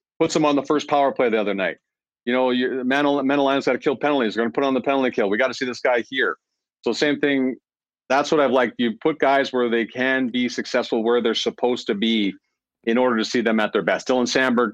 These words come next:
first penalty kill the other night against the Oilers. So I like that. I like that he's, he's pretty clear about where he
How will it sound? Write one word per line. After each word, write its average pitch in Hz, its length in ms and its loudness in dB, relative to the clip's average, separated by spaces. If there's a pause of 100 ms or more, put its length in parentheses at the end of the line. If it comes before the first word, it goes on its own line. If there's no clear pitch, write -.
first 127 240 -2
penalty 131 260 2
kill 110 220 2
the 104 100 2
other 101 100 0
night 101 160 2
against 101 220 -2
the 117 100 0
Oilers. 113 460 0 (520)
So 123 480 2 (120)
I 139 140 2
like 143 240 0
that. 90 240 -2
I 110 120 -2
like 143 200 0
that 143 100 -2
he's, 123 400 -8
he's 110 240 -12
pretty 123 640 -2 (920)
clear 151 260 2
about 120 300 0
where 131 460 0
he 127 160 -4